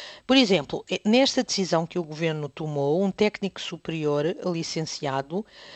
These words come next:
eh, passa a entrar na administração pública com um salário bruto, bruto, vamos ver, daqui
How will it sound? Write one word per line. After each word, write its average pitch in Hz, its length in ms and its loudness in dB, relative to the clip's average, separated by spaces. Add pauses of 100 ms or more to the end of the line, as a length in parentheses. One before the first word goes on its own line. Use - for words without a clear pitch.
(220)
eh, 160 80 4
passa 214 340 2
a 220 40 4
entrar 185 260 0
na 170 120 -2
administração 170 640 -4
pública 190 600 -4
com 156 500 -6
um 160 40 -8
salário 151 480 -4
bruto, 220 840 0
bruto, 185 640 0
vamos 160 300 -6
ver, 160 340 2
daqui 165 420 -4